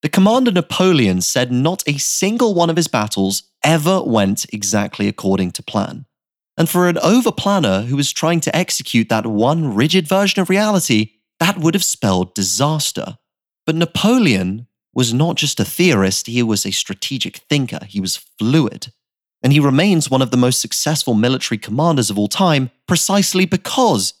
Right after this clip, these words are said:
he was able to adapt his plans in the moment. And a great way to think about these unknown variables, these adaptations we have to make, comes from the former Secretary of Defense, Donald Rumsfeld.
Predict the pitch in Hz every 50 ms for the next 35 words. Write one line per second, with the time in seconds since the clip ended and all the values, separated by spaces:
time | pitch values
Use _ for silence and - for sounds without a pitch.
0 | _ _ - 139 139 135 127 - - 123 127 127 117 131 131 - - 120 110 95
1 | - 110 104 123 - - - - 175 - - - 113 101 95 92 90 92 92 -
2 | - _ _ - - 92 87 87 85 85 87 87 95 139 170 143 - - - -
3 | - - - _ _ _ _ _ _ _ _ _ - 175 190 185 147 - 151 156
4 | 208 254 262 - - - 135 120 101 92 90 - 110 104 - - - 175 196 202
5 | - 127 - 101 92 90 90 - - 104 98 - - 117 123 131 135 127 120 117
6 | 110 107 98 90 117 131 180 214 196 147 117 95 85 101 95 90 - 107 107 -
7 | - 127 139 143 131 - - - - 185 220 240 - - - 104 92 90 98 95
8 | 92 98 98 - - 107 139 156 127 104 101 - _ _ _ _ _ - - 170
9 | 175 175 - - 156 151 151 143 - - 175 170 170 156 147 - - 185 185 -
10 | 160 - - 135 117 104 - 110 98 - - 196 160 135 135 - - - - 110
11 | 98 95 92 92 - - 104 120 156 185 175 - - - 90 78 - -